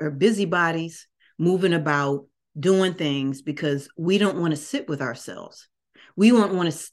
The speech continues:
we don't wanna sit in the stillness of getting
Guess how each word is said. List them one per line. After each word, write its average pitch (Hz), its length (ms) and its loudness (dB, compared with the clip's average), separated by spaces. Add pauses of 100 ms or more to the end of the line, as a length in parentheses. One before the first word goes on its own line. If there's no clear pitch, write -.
we 180 220 0
don't 214 300 6
wanna 180 200 0
sit - 240 -4
in 180 60 -4
the 147 60 -4
stillness 233 640 -2 (100)
of 156 460 2 (400)
getting 185 720 2